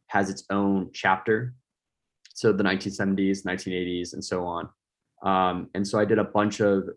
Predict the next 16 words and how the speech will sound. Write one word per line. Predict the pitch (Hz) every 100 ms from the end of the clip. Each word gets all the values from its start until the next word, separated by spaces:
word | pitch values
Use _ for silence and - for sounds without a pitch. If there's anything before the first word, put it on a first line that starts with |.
| _
research | 101 101 101 98
into | 98 95 -
each | 98 98 -
decade, | 101 98 104 95 92
learned | 95 110 101
a |
lot, | 87 92 90 98 98 - _ _
talked | 117 110
to | 107
a |
lot | 101 101
of | 101
really | 101 101
interesting | 95 104 95 98
people | 98 98 98
about | 90 87 87